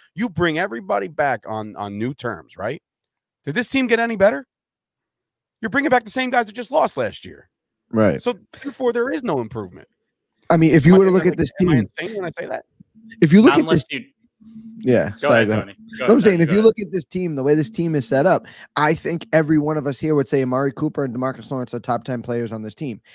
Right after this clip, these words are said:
Speaker 2: If you're going to cut top ten players for their backups, how can you sit here and tell us that we're better because of it? We've made more money,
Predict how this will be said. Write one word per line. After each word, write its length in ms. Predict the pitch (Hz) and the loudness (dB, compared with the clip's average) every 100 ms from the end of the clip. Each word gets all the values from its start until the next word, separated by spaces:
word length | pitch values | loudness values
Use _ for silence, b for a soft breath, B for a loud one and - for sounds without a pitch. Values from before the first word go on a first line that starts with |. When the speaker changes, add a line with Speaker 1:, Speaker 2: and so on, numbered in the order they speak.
| b | b
Speaker 2:
If 160 | 139 | -6
you're 140 | 131 175 | -2 -2
going 300 | 165 185 170 | 0 -2 -4
to 120 | 143 | -6
cut 360 | - 170 165 - | -6 -4 -4 -4
top 240 | 160 147 | -6 -6
ten 220 | - 156 | -6 -10
players 380 | 139 165 160 131 b b | -6 -6 -6 -8 b b
for 220 | _ 202 226 | _ -2 -2
their 180 | 180 147 | -4 -4
backups, 640 | 170 226 - 120 - - _ | -4 -6 -6 -12 -14 -20 _
how 140 | - 185 | -12 -6
can 160 | 240 | -4
you 100 | 240 | -4
sit 200 | - 214 | -4 -6
here 200 | 180 190 | -4 -8
and 100 | 165 | -10
tell 220 | 135 170 | -8 -6
us 140 | 165 151 | -6 -6
that 180 | 170 170 - | -8 -10 -8
we're 280 | 165 170 202 | -2 -2 -2
better 400 | 180 453 349 131 | -4 -6 -6 -8
because 400 | 135 98 127 120 | -12 -10 -10 -10
of 100 | 98 | -12
it? 160 | 78 - b b | -14 -18 b b
We've 160 | - 269 | -2 0
made 200 | 269 269 | 0 -2
more 200 | 208 170 | -2 -2
money, 480 | 151 214 214 165 | -2 -4 -4 -6